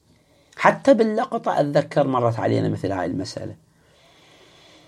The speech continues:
اللي ينسى مثلًا يبدل حذاء بحذاء، أجلكم الله، أو عباية بعباية، أو ثوب بثوب، أو من هالقبيل، كتاب بكتاب. يجوز لي أنا ألبس النعال ماله والحذاء ماله؟ قال: "يجوز إذا تدري إنه صاحبها يوافق."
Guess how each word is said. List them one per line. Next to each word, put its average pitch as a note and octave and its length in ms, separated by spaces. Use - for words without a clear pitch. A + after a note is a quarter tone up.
اللي A#2 320
ينسى C3 300
مثلًا A2+ 420
يبدل A2+ 440
حذاء A2 400
بحذاء، C#3 600
أجلكم C3+ 520
الله، A#2+ 320
أو F#2 180
عباية F#2 400
بعباية، G2 560
أو G2+ 180
ثوب E2+ 300
بثوب، A2+ 480
أو - 140
من F2 120
هالقبيل، G2 560
كتاب F#2 440
بكتاب. A2 640
يجوز B2+ 440
لي F#3+ 120
أنا F3+ 300
ألبس F3+ 320
النعال F3+ 460
ماله F#3 260
والحذاء E3+ 500
ماله؟ F#3 440
قال: G2 180
"يجوز B2 400
إذا G#2+ 200
تدري A2+ 320
إنه F#2+ 180
صاحبها G2 420
يوافق." D#2+ 420